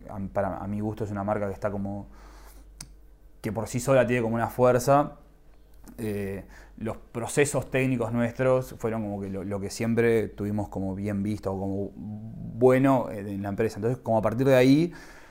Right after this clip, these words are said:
sí, mejoramos cervezas, hemos cambiado recetas, obviamente, hemos, eh, creado re-, cervezas nuevas. Nosotros intentamos hacer,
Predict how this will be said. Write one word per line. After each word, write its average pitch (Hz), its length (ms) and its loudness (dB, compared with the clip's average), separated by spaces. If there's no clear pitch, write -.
sí, 147 220 2
mejoramos 127 520 4
cervezas, 147 520 6
hemos 143 140 -2
cambiado 120 320 4
recetas, 107 520 -2
obviamente, 113 400 0
hemos, 113 260 -4
eh, 107 300 -6
creado 113 360 2
re-, 110 100 -4
cervezas 110 480 -8
nuevas. 135 380 6
Nosotros 120 200 -2
intentamos 117 340 0
hacer, 117 320 -2